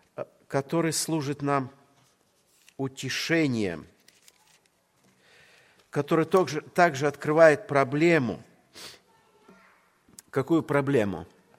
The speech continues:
Ну, допустим, я здесь, наверное, встретил, больше в Калифорнии, много наркоманов, они из семей верующих, то есть родители верующие.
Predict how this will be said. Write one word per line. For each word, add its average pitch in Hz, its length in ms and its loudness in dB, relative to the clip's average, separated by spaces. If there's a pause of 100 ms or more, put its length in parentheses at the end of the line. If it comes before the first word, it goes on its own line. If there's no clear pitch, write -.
(2250)
Ну, 147 120 2
допустим, 135 460 0
я 120 180 0
здесь, 107 300 -4
наверное, 101 280 -6
встретил, 117 500 -6
больше 104 360 -2
в - 100 -16
Калифорнии, 107 760 -4 (1700)
много 123 680 -2 (1800)
наркоманов, 113 800 -2
они 98 180 -4
из - 140 -4
семей 95 240 -2
верующих, - 640 -10 (420)
то - 60 -10
есть - 160 -6
родители 98 400 -8
верующие. - 600 -12